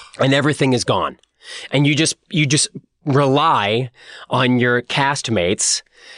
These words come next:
to realize that you are in the white room and to pick you up and fucking carry you off and, and forward the story for you. <laughs>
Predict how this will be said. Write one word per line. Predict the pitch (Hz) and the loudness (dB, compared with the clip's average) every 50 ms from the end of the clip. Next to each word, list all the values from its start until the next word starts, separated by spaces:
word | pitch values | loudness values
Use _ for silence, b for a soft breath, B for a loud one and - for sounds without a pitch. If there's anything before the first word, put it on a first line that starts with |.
| B B B | B B B
to | - 156 143 | -2 -2 0
realize | 117 113 151 165 190 196 175 139 117 101 92 95 107 110 - | 0 2 0 2 2 2 2 2 2 0 0 0 0 0 -2
that | 156 - | -2 0
you | 120 117 117 | 2 2 2
are | 113 110 | 2 2
in | - 113 110 | 2 2 2
the | 107 104 | 2 2
white | 101 104 101 98 98 | 2 2 0 0 0
room | 101 98 87 80 82 101 107 - B B B B B | 0 0 0 0 0 -2 -2 -4 B B B B B
and | - 113 117 123 117 - | -4 -2 0 0 0 0
to | - 139 127 120 113 | 0 0 2 0 0
pick | - - - 139 123 - | -2 -2 -4 -2 0 2
you | 123 117 113 | 2 2 2
up | 110 - - | 0 0 -4
and | 104 - | -4 -2
fucking | - 110 98 - 98 98 92 | -2 -4 -2 -2 -4 -4 -4
carry | - - 98 95 92 90 | -2 0 0 0 0 0
you | 87 85 90 | 0 2 2
off | 87 80 76 - - | 2 0 0 -2 -2
and, | 117 113 - | -4 -2 0
and | - 139 135 - | 0 0 0 0
forward | - - - 156 147 156 151 143 139 135 127 110 | -2 -2 0 0 2 2 4 4 2 2 2 2
the | 127 | 0
story | 123 - - 143 120 110 113 107 104 | 0 0 2 2 2 2 2 2 0
for | - - 113 107 107 107 | 0 0 0 2 2 2
you. | 98 80 73 71 - | 0 -2 -4 -6 -6
<laughs> | B | B